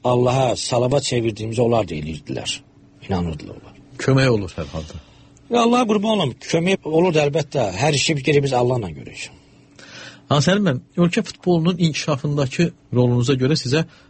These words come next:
Speaker 2: şöhrət ordeni verilir.
Speaker 1: Bəli.
Speaker 2: Ölkə futbolunun özünün inkişafı necədir sizin fikrinizcə? Şöhrət ordeninə layiqdir yoxsa yox? Futbolun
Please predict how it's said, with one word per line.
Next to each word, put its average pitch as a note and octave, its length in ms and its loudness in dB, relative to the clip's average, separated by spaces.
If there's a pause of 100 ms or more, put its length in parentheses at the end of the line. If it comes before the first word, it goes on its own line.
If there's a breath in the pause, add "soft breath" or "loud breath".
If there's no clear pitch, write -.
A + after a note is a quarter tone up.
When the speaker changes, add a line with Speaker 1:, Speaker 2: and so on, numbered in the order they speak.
Speaker 2:
şöhrət C#3+ 360 2
ordeni D#2+ 300 -4
verilir. A#2 140 2
Speaker 1:
Bəli. F#2 340 -2 (340)
Speaker 2:
Ölkə G#3+ 320 4
futbolunun G3 500 2 (120)
özünün G#3+ 320 2
inkişafı B2+ 540 0
necədir G2 400 0
sizin G#2+ 280 0
fikrinizcə? G#2 480 0
Şöhrət F#3+ 440 4
ordeninə A2+ 580 2
layiqdir F3+ 500 2
yoxsa - 200 0
yox? F#2 220 0
Futbolun D3+ 320 2